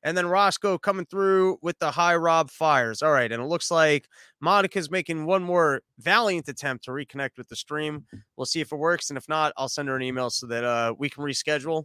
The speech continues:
We can do a part two. I'm all for teasers, you know. You, like, even the Avengers movie, you had to wait for the second half of that thing to come out. Didn't just happen automatically.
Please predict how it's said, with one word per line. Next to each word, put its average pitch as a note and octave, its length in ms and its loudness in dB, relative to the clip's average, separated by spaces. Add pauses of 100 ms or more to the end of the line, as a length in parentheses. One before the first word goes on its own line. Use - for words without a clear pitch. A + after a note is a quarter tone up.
We D#3 100 -6
can D3+ 140 -6
do D3 80 0
a C3 40 -6
part C#3+ 300 0
two. F3 320 -2 (380)
I'm F3 120 0
all G#3 120 8
for - 160 -4
teasers, F3+ 640 -4
you G3+ 100 -4
know. G3+ 260 4 (160)
You, F#3+ 180 -4
like, G#3 220 0
even G#3+ 200 -2
the G3 80 2
Avengers E3 440 2
movie, A2+ 260 -6
you B2+ 100 -2
had F#3 100 0
to A#2+ 80 -12
wait C#3 200 0
for - 80 -12
the A#2 60 -8
second B2+ 300 -2
half D3 240 2
of A#2+ 60 -6
that D#3+ 180 4
thing C#3 140 -4
to - 80 -18
come A#2+ 180 -8
out. B2 220 0 (400)
Didn't E3+ 140 -2
just - 160 -2
happen C3+ 280 4
automatically. C3 720 2